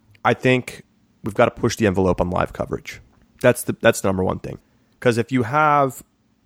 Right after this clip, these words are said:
more than two cameras being shown live, 'cause right now, you know, it's pretty much, there's, like, the tee cam and the catch cam, uh, on the Smashbox coverage of Worlds, and they, they eventually pulled the camera off onto the chase card, but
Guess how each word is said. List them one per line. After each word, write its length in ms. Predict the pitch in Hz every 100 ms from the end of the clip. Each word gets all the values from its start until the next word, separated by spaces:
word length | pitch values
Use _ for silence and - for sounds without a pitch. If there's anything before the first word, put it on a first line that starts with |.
| _
more 440 | - 123 139 143 151
than 200 | 139 123
two 180 | - 127
cameras 840 | - 135 127 110 95 101 - - -
being 260 | 107 101
shown 340 | - - 107 98
live, 580 | 98 90 92 107 - _ _ _ _ _ _ -
'cause 120 | 107
right 200 | 113 107
now, 180 | 110 104
you 100 | 104
know, 100 | 98
it's 100 | -
pretty 340 | _ - 104
much, 380 | 98 90 - - - _ _ _
there's, 220 | - 98
like, 220 | 98 90
the 80 | -
tee 340 | 92 - 120 113
cam 420 | - 104 101 117
and 100 | 92
the 40 |
catch 340 | - 117 123 -
cam, 380 | - 87 90 113 _ _ _ _ _ _ _
uh, 220 | 98 92
on 120 | 101 98
the 60 |
Smashbox 520 | 90 107 101 - 98
coverage 240 | - 110 92
of 80 | 98
Worlds, 360 | 151 110 107
and 80 | 110
they, 100 | 113 -
they 120 | 123
eventually 420 | 117 135 180 143
pulled 300 | 113 - 143
the 40 | 113
camera 320 | - 113 101
off 360 | - 139 131 -
onto 640 | - 120 135 - 123 107 104
the 80 | -
chase 320 | - 147 -
card, 420 | - 98 92 92 - _ _ _ _ _ _ -
but 360 | 131 135 -